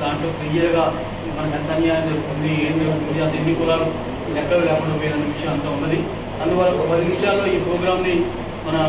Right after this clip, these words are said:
ముఖ్య అతిథి మాట్లాడు-, మాట్-, ఈ ఆవిష్కరణ అయిన తర్వాత ముఖ్య అతిథి మాట్లాడతారు. ఈ ఆవిష్కరణ ముందు ఒక్కొక్క నిమిషం పెద్దలు already వేదిక ఎక్కించారు కాబట్టి ఒక్కొక్క నిమిషాన్ని మాట్లాడాల్సిన ముందుగా ఆర్జే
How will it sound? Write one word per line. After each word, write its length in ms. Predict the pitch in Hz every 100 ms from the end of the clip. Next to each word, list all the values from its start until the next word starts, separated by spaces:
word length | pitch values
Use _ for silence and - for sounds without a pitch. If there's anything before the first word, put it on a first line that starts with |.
| 151 - - 151
ముఖ్య 260 | 147 196
అతిథి 180 | 190 185 170
మాట్లాడు-, 460 | 170 175 175 - - 151
మాట్-, 240 | 160 - 185 160
ఈ 40 | 151 143 143 - - - - - 180
ఆవిష్కరణ 320 | 196 196 196
అయిన 140 | 190 185
తర్వాత 180 | 180 180
ముఖ్య 220 | 170 175 175
అతిథి 180 | 170 170
మాట్లాడతారు. 440 | 170 170 170 185 208
ఈ 40 | 165
ఆవిష్కరణ 340 | 180 185 180 175
ముందు 200 | 175 180 165 - - - -
ఒక్కొక్క 240 | - 156 180 175
నిమిషం 300 | 175 185 180 160 - 151
పెద్దలు 340 | 151 175 165 156 - - -
already 240 | 156 170 165
వేదిక 220 | 160 165 165
ఎక్కించారు 360 | 160 165 160 156
కాబట్టి 280 | 151 151 160
ఒక్కొక్క 240 | 156 151 143
నిమిషాన్ని 340 | 143 151 156 151
మాట్లాడాల్సిన 500 | 143 143 147 143 139 143
ముందుగా 240 | 151 156 135 - - 147
ఆర్జే 200 | 165 156